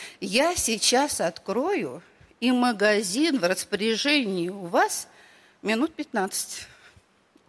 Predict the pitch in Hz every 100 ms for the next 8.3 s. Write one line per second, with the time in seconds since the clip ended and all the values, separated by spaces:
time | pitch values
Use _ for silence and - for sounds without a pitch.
0 | - - - - - _ - 214 220 226
1 | - 415 - 196 208 - 220 220 208 -
2 | - - _ _ 208 - 220 330 214 180
3 | 170 180 160 160 185 180 - - - _
4 | - - 208 165 185 294 330 285 - -
5 | 285 - 208 233 - 180 170 - - -
6 | 143 135 _ _ _ _ _ - _ _
7 | _ _ - - 392 381 - 320 294 -
8 | 226 - 170